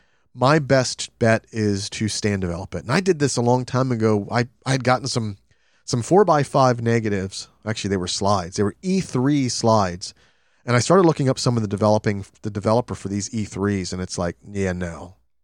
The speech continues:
And I stand developed them, and of course they came out as black and white negatives, because you can do that. You could do that with C forty-one, E six. You can do that with anything. Develop it in the black and white,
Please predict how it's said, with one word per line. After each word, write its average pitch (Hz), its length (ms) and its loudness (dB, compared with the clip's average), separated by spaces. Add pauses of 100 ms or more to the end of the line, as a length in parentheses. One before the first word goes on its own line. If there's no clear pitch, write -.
(140)
And 117 100 0
I 120 60 4
stand 254 380 0
developed 107 340 2
them, 151 180 0
and 120 220 -2
of - 60 -20
course 247 260 -2
they 131 100 2
came 123 300 0
out 110 200 2
as 104 140 -2
black 113 460 -2
and 104 140 -4
white 95 180 -4
negatives, 110 720 -4 (600)
because 127 260 0
you 135 80 0
can 113 140 -6
do 107 140 -2
that. 107 160 -2
You 123 60 -8
could 104 120 -16
do 107 80 -4
that 90 80 -4
with 95 80 -8
C 107 160 -2
forty-one, 143 520 -2
E 120 120 -2
six. - 400 -2
You 123 80 -6
can 120 100 -6
do 117 80 0
that 110 80 0
with 101 100 -4
anything. 98 520 -4
Develop 110 420 -2
it 95 60 -8
in 101 60 -14
the 98 60 -6
black 95 280 -4
and 90 120 -10
white, 110 300 0